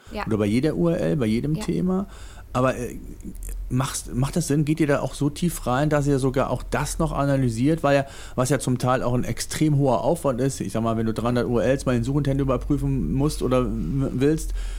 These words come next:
Speaker 2: dann hat das ja auch noch mal einen ganz
Speaker 1: Ja.
Speaker 2: anderen qualitativen Aspekt unter Umständen, als wenn ich das nicht machen würde, ne?
Speaker 1: Ja. Ja. Ähm, also ich mach das ganz gern, dass ich das dann wirklich auch noch mal,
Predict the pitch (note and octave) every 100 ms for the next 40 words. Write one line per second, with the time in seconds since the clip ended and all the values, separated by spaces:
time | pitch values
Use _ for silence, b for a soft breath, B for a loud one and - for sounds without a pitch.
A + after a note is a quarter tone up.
0 | B - A#2 A2+ C3 D3+ C#3 C#3 D3 D#3+
1 | C3 B2+ A#2+ B2 B2 - A2+ A2 B2 A#2+
2 | C#3+ D3+ - C3 C3+ C3 C3 B2+ B2+ B
3 | B B - - - - D#3+ G#3+ C3 A2+
4 | - A2+ G#2+ G#2+ G#2 - A#2 C3 - A#2
5 | A#2+ - A#2 C#3 - B2 B2+ A#2+ A#2+ A2
6 | G#2+ D3 D#3+ G#2 G2 F#2+ F2+ F#2 C#3+ F#3+
7 | - b b b b - - - G3 -
8 | - - G#3 A3 A3+ A3 A3 A3 - -
9 | G#3 G#3 - A#3 A3+ A3+ - G#3 G#3+ -
10 | G3+ G3+ G#3+ G#3 G#3+ G#3 G#3 F#3 F#3 A3
11 | G3 G3+ G3+ G3